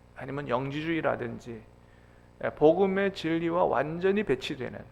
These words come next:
아, 이런 거짓 교사들이 많이 있었기 때문에, 어,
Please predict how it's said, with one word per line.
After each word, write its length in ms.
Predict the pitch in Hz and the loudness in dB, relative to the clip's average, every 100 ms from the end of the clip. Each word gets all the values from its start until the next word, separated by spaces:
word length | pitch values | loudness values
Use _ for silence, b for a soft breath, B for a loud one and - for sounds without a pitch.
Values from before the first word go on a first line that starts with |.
| - - - - - - | -20 -20 -20 -20 -20 -8
아, 160 | - 123 | -2 0
이런 280 | 165 165 190 | 2 2 2
거짓 340 | 180 143 202 - | 2 0 0 -2
교사들이 800 | 160 - 131 127 117 151 240 - - - - - | -2 -2 -2 -2 0 0 0 -6 -20 -20 -20 -10
많이 240 | 110 127 | -6 -6
있었기 340 | 135 135 - 127 | -2 -4 -4 -8
때문에, 580 | 117 110 113 156 - - - B B B B B B - - | -8 -8 -4 -2 -4 -8 -20 B B B B B B -20 -8
어, 680 | 123 117 117 123 - - | -2 0 0 -2 -6 -10